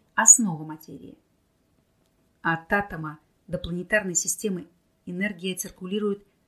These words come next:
в своих уровнях, замкнутых пространствах, оболочках. Законы можно знать, следовательно, иметь возможность пользоваться закономерностями разума планетарной природы.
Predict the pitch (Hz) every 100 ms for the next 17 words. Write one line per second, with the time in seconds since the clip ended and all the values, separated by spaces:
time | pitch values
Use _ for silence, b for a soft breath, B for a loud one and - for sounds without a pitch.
0 | _ _ - 175 196 202 - 180 156 160
1 | - _ _ _ - 165 180 202 254 269
2 | 254 254 - 185 - - 143 - 127 -
3 | _ _ - 208 160 139 - - _ _
4 | _ _ _ _ _ _ _ _ _ _
5 | _ - 185 254 339 330 302 277 269 247
6 | 254 294 277 - - _ - - 240 240
7 | 240 226 233 - 202 220 220 185 190 180
8 | 262 254 165 - - _ _ _ _ _
9 | _ _ - 233 220 226 220 - 220 196
10 | 208 180 165 160 214 226 220 - 208 208
11 | 202 _ _ _ - - 175 208 - 202
12 | 202 196 _ _ - 170 165 156 175 175
13 | 170 165 160 160 - 143